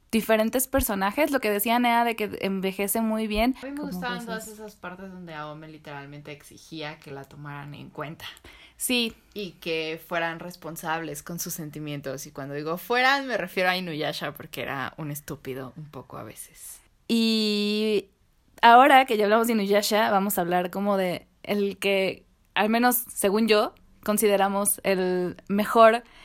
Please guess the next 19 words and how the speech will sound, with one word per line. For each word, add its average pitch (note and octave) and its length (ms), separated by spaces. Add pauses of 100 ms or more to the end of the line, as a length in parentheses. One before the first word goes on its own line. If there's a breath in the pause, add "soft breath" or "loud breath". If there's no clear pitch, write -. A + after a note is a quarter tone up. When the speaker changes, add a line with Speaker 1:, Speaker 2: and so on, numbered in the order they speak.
(120)
Speaker 1:
shonen G#3+ 540
de G3 100
la F#3 100
historia. F#3+ 480
No A3+ 100
solamente A3 360
el G#3+ 60
mejor F#3 220
shonen F#3 320
escrito F3+ 400
por F3+ 100
mujeres, C#4 400
sino A3 240
el F#3+ 100
mejor G#3+ 300
shonen G3+ 400
de E3+ 140
la E3 80
historia. F3+ 360